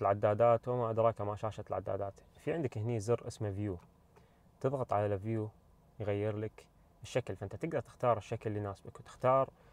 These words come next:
كمية المعلومات أو نوع المعلومات اللي راح يطلع لك داخل الدوائر هذول، بعدين نوع المعلومات اللي راح يطلع لك في المنتصف ما بين العدادات. تضغط فيو مرة ثانية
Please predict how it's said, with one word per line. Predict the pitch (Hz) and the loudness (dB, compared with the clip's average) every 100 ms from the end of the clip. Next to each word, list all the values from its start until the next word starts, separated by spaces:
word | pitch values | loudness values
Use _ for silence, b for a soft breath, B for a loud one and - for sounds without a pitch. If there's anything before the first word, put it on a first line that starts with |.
| b b | b b
كمية | 110 120 135 113 | -2 0 0 0
المعلومات | 104 107 107 113 - | 0 0 2 0 0
أو | 104 | 0
نوع | 131 131 | 2 2
المعلومات | 107 101 110 104 | 2 0 0 -4
اللي | - | -6
راح | 107 | -8
يطلع | - 113 | -2 0
لك | 110 104 | 0 2
داخل | 110 117 110 107 - b b b | 2 2 0 -2 -4 b b b
الدوائر | 104 110 123 120 113 | 0 4 4 4 0
هذول، | 117 131 101 - | 2 2 0 -2
بعدين | 95 92 104 107 _ - | -8 -4 -4 -6 _ -8
نوع | 113 107 | -2 0
المعلومات | 101 98 101 107 101 | 0 -2 -2 -2 -2
اللي | 101 | -4
راح | 98 - | -4 -4
يطلع | 101 95 | -2 -2
لك | 98 - b b b b b | -2 -8 b b b b b
في | - | -4
المنتصف | 104 101 131 123 113 | -4 -2 -4 -4 -4
ما | 101 | -2
بين | 104 143 123 | 0 0 0
العدادات. | 101 104 101 92 | 0 0 0 -2
تضغط | - 101 101 101 | -4 -2 -2 -2
فيو | 104 104 | -2 -2
مرة | 98 | -2
ثانية | 98 147 143 131 | 0 2 2 0